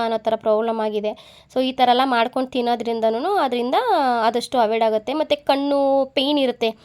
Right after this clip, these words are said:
ಕಣ್ಣು ಪೇಯ್ನ್ ಇರೋರ್ಗೂ ಕೂಡ ಒಣಗನೆ ಸೊಪ್ಪು ತಿನ್ನೋದ್ರಿಂದನೂ ಕೂಡ ತುಂಬಾ ಒಳ್ಳೆಯದು, ತುಂಬ ಚೆನ್ನಾಗೂ ಇರುತ್ತೆ. ಅಂದರೆ ಟೇಸ್ಟಾಗೂ ಕೂರುತ್ತೆ, ಇರುತ್ತೆ and ಹೆಲ್ದಿ ಫುಡ್ ಕೂಡ.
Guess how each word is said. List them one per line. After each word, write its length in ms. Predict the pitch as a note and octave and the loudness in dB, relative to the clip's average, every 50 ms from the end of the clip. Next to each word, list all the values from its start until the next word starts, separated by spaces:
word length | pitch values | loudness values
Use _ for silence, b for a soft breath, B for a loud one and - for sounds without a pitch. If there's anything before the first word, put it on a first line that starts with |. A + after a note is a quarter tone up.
| B B B B B B | B B B B B B
ಕಣ್ಣು 220 | - D#4+ E4 F#4+ G4 | 2 4 4 4 4
ಪೇಯ್ನ್ 300 | G4 - D4+ D#4 D#4+ D#4 | 2 0 0 2 2 2
ಇರೋರ್ಗೂ 340 | D4+ D4 C#4+ C4+ C4 C#4 C4 | 4 4 2 2 0 -2 -4
ಕೂಡ 160 | - C4+ D4+ F#4 | 0 0 2 2
ಒಣಗನೆ 360 | F4 C#4 B3 A#3+ A#3+ A3+ A#3+ | 2 2 0 0 -2 -2 -2
ಸೊಪ್ಪು 220 | - A#3+ A3 - | -4 -8 -8 -8
ತಿನ್ನೋದ್ರಿಂದನೂ 500 | - A3+ A3+ A3 G#3+ A3 A3 A3 G#3+ G#3+ | -4 -2 -2 -2 -2 -2 -2 -2 -4 -4
ಕೂಡ 120 | G#3 C4+ F4 | -2 -2 -2
ತುಂಬಾ 480 | G#4+ - D4+ B3+ A3+ A3+ A3+ A3+ A3+ A#3 | -2 0 -2 -2 -2 -2 -2 -2 0 0
ಒಳ್ಳೆಯದು, 460 | G#3+ G#3+ G3+ G#3 G3+ G3 - G#4+ b b b b b b _ - | -2 -2 -2 -2 -2 -2 -4 -6 b b b b b b _ -6
ತುಂಬ 220 | F4 E4+ F4 F#4 G4 | -4 0 2 2 2
ಚೆನ್ನಾಗೂ 500 | F#4+ - D#4+ C#4 C#4 C#4 C4+ B3+ B3+ A#3+ | 2 2 0 0 2 0 0 0 0 0
ಇರುತ್ತೆ. 240 | A#3+ A#3 A#3+ - E4+ | -2 0 2 2 4
ಅಂದರೆ 180 | F4+ F#4 F#4 - | 4 4 2 0
ಟೇಸ್ಟಾಗೂ 580 | - - D#4+ D#4+ F4 E4+ - F4+ F4 E4 D#4+ | 0 0 2 2 2 0 0 0 0 0 0
ಕೂರುತ್ತೆ, 420 | D#4 D#4+ D#4 D#4 D#4 - D#4+ D4+ C#4+ | 0 0 0 -2 0 0 0 0 2
ಇರುತ್ತೆ 440 | - D4 D4 D#4+ F4 F4 - G4 G#4+ C5+ C5+ - - C#4 C#4+ C#4 C#4 C4+ C4+ | 2 0 0 0 -2 -2 0 0 0 0 0 -2 -2 0 2 2 2 2 0
and 160 | C#4 C#4 C4+ | 0 0 0
ಹೆಲ್ದಿ 400 | C4+ C#4 C#4 C#4+ D#4+ D4+ F#4+ G4+ | 0 2 2 2 2 4 2 2
ಫುಡ್ 340 | G4 - A#3+ A#3 G#3+ G3+ B3 | 2 2 0 -2 0 0 0
ಕೂಡ. 200 | B3 - A3 | 2 4 2